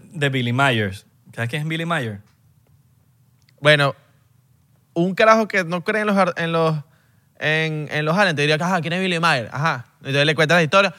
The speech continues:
Speaker 2: "Ah, no, seguro era un loco".
Speaker 1: Sí, total. Mi
Speaker 2: Total,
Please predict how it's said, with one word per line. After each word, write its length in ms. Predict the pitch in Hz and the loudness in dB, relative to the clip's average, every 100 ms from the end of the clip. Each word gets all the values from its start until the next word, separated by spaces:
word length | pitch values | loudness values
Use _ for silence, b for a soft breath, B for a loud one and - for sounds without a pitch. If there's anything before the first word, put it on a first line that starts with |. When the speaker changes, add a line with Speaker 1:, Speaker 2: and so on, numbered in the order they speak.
| _ | _
Speaker 2:
"Ah, 80 | 180 | -12
no, 100 | 196 131 - _ | -10 -8 -10 _
seguro 520 | - 160 202 180 185 | -14 -4 -2 2 4
era 120 | 196 | 2
un 100 | 196 | 2
loco". 380 | 185 143 110 92 _ _ _ _ | 2 2 -2 -14 _ _ _ _
Speaker 1:
Sí, 360 | - 240 220 233 _ _ - | -12 -8 -8 -12 _ _ -10
total. 420 | 208 214 143 170 _ _ _ _ | -6 -4 -4 -8 _ _ _ _
Mi 80 | |
Speaker 2:
Total, 20 | - | -6